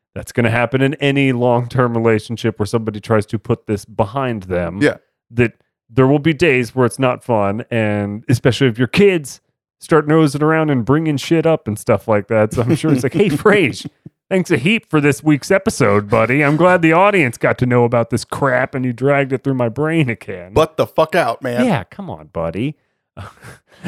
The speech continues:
Speaker 1: And it's a very well acted scene. So it's, it's just a Frasier Marty scene, and it's a long scene.
Speaker 2: Yeah.
Speaker 1: So it, it's very well acted. It's a silent scene, not a lot of punchlines. Uh, and Martin does spoon feed the,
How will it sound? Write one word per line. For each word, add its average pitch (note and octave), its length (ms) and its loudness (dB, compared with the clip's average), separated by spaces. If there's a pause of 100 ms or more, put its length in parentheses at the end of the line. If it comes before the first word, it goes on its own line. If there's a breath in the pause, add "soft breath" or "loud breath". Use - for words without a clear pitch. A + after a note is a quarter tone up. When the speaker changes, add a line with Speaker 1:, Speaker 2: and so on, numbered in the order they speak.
Speaker 1:
And D#3+ 120 2 (440 loud breath)
it's E3 160 2
a E3+ 60 2
very F3+ 220 2
well D3+ 300 4
acted G#2 380 -2
scene. E2 320 -14
So A#2+ 180 2
it's, A#2+ 240 -2
it's D3+ 200 -2
just - 260 -2
a D#3 40 0
Frasier B2 480 0
Marty G#2+ 300 0
scene, G#2 340 -10
and A#2+ 100 -2
it's C#3 140 -4
a D3 100 2
long A2+ 440 0
scene. F2+ 280 -14
Speaker 2:
Yeah. G#2+ 220 2
Speaker 1:
So G2+ 320 2
it, D#3 220 -4 (200)
it's B2 180 -2
very C#3+ 220 2
well C3 240 2
acted. G#2+ 360 -4
It's G2 140 -12
a G2 40 -10
silent B2 500 -4
scene, G#2 380 -4
not A#2 200 0
a A2+ 40 0
lot A2 180 2
of G#2+ 100 -4
punchlines. F2 840 -16 (440)
Uh, F#2+ 320 -6
and A2 240 -2 (440)
Martin B2+ 360 0
does A#2 180 2
spoon A2+ 380 -2
feed G#2 340 -8
the, G2 440 2